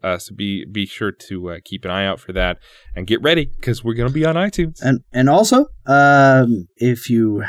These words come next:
Speaker 2: what was, there was no more thing I wanted to mention. Also, for any of you that might want to see it, um, we, we might put up a stream for, like, a, maybe in the sometime near future, late future,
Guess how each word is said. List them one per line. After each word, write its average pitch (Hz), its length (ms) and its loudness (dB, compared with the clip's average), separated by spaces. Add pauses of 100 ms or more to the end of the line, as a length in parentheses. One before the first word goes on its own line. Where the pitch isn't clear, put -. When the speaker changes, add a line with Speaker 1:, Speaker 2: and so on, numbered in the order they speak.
(140)
Speaker 2:
what 143 160 -4
was, 147 240 -4
there 131 140 4
was 131 100 2
no 170 180 4
more 262 200 6
thing 220 180 2
I 180 80 4
wanted 156 200 4
to 131 80 2
mention. 117 440 -2 (480)
Also, 202 400 4
for 180 180 2
any 185 120 6
of 180 60 6
you 175 180 6 (260)
that 156 320 2
might 156 260 2
want 156 180 2
to - 120 -4
see 185 220 4
it, 156 180 2 (320)
um, 120 400 2 (100)
we, 131 300 4
we 127 320 2 (220)
might 135 280 0
put 160 160 2
up 143 140 2
a 123 60 0
stream 151 480 4
for, 127 160 -4
like, 123 200 -2
a, 110 280 0 (340)
maybe 135 280 4
in 127 80 4
the 120 220 0
sometime 131 480 2
near 120 120 2
future, 113 460 -4 (140)
late 113 180 -4
future, 117 400 -2